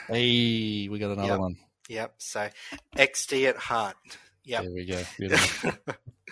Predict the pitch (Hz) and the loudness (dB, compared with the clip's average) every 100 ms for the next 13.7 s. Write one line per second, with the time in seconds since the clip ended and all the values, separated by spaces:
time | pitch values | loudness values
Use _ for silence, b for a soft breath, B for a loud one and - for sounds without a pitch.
0 | B B B B - 92 120 117 104 101 | B B B B -6 -4 0 -2 -2 -2
1 | 110 101 104 104 101 95 - 98 98 92 | 0 0 0 -2 -2 -4 -2 0 0 -2
2 | 98 - 113 104 101 98 98 95 104 101 | -6 0 0 0 -2 -2 -2 -2 -4 -4
3 | - 107 98 98 101 101 98 - 120 127 | -4 -6 -4 -2 0 0 -2 -2 -2 0
4 | 120 107 113 107 - 143 123 139 127 - | -2 0 -2 -2 -2 -2 0 2 2 2
5 | 110 104 104 104 107 98 101 95 95 98 | 0 0 0 0 0 0 -2 -2 -2 -2
6 | B B - 117 107 - 98 98 - 98 | B B -4 2 2 4 2 2 -2 -2
7 | 95 95 98 95 92 92 90 90 - _ | -2 -2 -2 -2 -2 -4 -6 -8 -12 _
8 | _ _ - B B B B B B B | _ _ -14 B B B B B B B
9 | B - 127 127 120 120 _ _ - _ | B -4 0 0 -2 -10 _ _ -20 _
10 | _ _ - 131 180 170 147 - 190 254 | _ _ -8 -4 -4 -6 -12 -6 -4 -4
11 | 117 110 117 120 - 131 117 120 131 123 | -6 -6 -4 -4 -6 -6 -6 -6 -8 -8
12 | - 127 120 117 120 110 123 117 113 - | -8 -4 -2 -2 -4 -4 -4 -4 -6 -12
13 | - 131 123 - 123 117 113 | -4 -2 -2 -6 -12 -10 -14